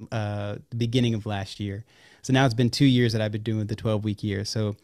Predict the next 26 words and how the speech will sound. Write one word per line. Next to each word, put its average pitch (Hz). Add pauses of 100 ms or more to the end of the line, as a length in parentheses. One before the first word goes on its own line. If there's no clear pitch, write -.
(220)
that's 131
kind 147
of 127
like 120
we, 131
what 135
we've 131
alluded 120
to. 117
We 117
had 117
this 113
conversation 113
when 110
we 107
got 110
a 107
chance 107
to 104
do 120
a 107
dream 113
session 104
with 104
you 104
guys. 104